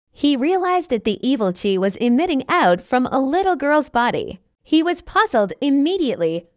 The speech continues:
Only allowed on Creative Novels dot com. What a malicious person!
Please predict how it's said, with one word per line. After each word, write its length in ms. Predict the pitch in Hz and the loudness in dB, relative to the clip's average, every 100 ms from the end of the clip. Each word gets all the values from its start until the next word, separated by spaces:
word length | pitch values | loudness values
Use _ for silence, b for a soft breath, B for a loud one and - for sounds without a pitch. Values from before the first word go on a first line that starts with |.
| _ | _
Only 340 | 349 415 415 | -2 0 0
allowed 420 | 392 277 330 285 233 | -2 -2 0 0 -2
on 200 | 269 269 | -2 -4
Creative 480 | - 311 320 311 247 | -4 -4 -2 -4 -4
Novels 480 | 247 254 277 294 | -2 -2 -4 -6
dot 280 | 277 320 392 | -4 -4 -4
com. 360 | - 294 302 285 | -8 -6 -6 -4
What 120 | 330 | -4
a 60 | 349 | -2
malicious 560 | 339 330 359 - 214 | -4 -4 -6 -6 -8
person! 560 | - 196 175 175 - | -6 -6 -6 -6 -8